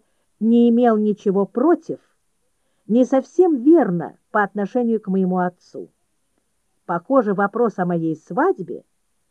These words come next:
его вообще не волновал. Сразу же после короткого разговора со мной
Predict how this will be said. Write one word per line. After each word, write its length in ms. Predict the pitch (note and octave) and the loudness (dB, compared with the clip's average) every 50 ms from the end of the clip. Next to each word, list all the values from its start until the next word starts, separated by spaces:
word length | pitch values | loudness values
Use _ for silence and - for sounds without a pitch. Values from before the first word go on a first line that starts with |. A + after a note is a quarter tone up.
| _ _ _ | _ _ _
его 220 | - A3 A#3 D#4 D4+ | -8 -4 -2 0 0
вообще 440 | D#4+ E4 D#4+ D#4+ _ _ - E3+ | 0 0 -2 -4 _ _ -6 -6
не 140 | D3 C#3+ C#3+ | -6 -6 -10
волновал. 560 | C#3+ D3 C3+ C3 C3 C3+ C3+ A2+ E2 C2+ D#2 _ _ _ _ _ _ _ _ _ _ _ _ _ _ _ _ _ _ _ _ _ _ _ _ _ | -12 -12 -14 -14 -14 -14 -16 -16 -18 -20 -20 _ _ _ _ _ _ _ _ _ _ _ _ _ _ _ _ _ _ _ _ _ _ _ _ _
Сразу 440 | _ - D#4+ F4+ G4 G4+ - C4+ A#3 | _ 0 2 4 4 4 2 2 0
же 120 | G3+ G#3 | 0 0
после 340 | G3 - C4 C4+ C4+ A#3 G3+ | 0 2 2 2 2 -2 -4
короткого 540 | - A3+ G#3 A#3 C4 B3+ - - G3 F3 F3+ | -2 -2 -2 0 -2 -2 -4 -4 -4 -2 -2
разговора 460 | F3+ E3 D3+ F3+ F3 F#3 G#3+ F#3+ E3 | -2 -2 -2 -4 -4 -2 -4 -4 -6
со 200 | - _ - - | -8 _ -14 -14
мной 380 | C#3 D3+ F3 A3 C4 C#4+ C#4+ | -10 -6 -4 -2 -2 -2 -4